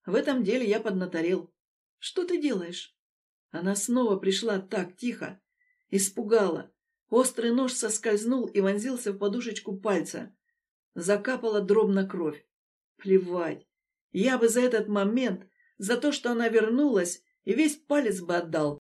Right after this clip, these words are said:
и руку, и всего себя. «Картошку чищу».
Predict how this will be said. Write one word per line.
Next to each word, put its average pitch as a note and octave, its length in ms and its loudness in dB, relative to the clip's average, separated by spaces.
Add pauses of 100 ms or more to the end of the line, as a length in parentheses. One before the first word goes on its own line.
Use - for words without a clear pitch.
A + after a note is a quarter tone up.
(180)
и A3+ 80 4
руку, A#3 580 2 (280)
и A3 120 -2
всего C4 380 0
себя. A3+ 480 0 (840)
«Картошку F3+ 640 -2
чищу». - 560 -8